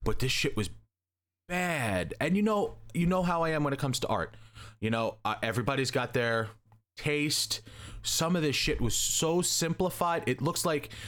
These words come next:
like, there was this one, um, it was, the way this is set up, it's sort of like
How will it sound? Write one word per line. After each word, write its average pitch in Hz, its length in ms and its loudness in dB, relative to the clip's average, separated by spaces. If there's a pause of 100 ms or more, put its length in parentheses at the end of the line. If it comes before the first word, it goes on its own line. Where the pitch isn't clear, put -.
(120)
like, 160 80 -2
there 185 100 2
was 151 100 2
this 147 120 0
one, 170 400 2 (420)
um, 113 360 2 (260)
it 127 100 2
was, 127 140 2 (340)
the - 120 -4
way 165 200 2
this 170 180 0
is 131 100 0
set 135 260 2
up, 127 260 -2
it's 117 160 0
sort - 680 0
of 123 140 0
like 120 180 -2